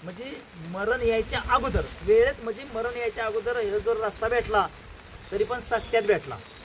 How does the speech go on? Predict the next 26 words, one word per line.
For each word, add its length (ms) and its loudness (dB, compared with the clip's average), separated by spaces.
मरण 220 0
यायच्या 280 0
अगोदर 240 2
रस्ता 300 2
भेटला 340 0
तर 160 -6
सस्त्यात 280 0
भेटला. 300 2
जीवात्म्याचं 520 0
कल्याण 280 -2
झालं 180 2
पाहिजे. 300 6
हा 220 2
देह 240 6
काळाचा 400 2
आहे 120 2
आणि 100 -6
धन 180 0
कुबेराचा 460 2
आहे 100 2
आणि 120 -6
मग 120 -2
आपलं 260 2
काय 180 4
आहे 120 8
इथं? 200 4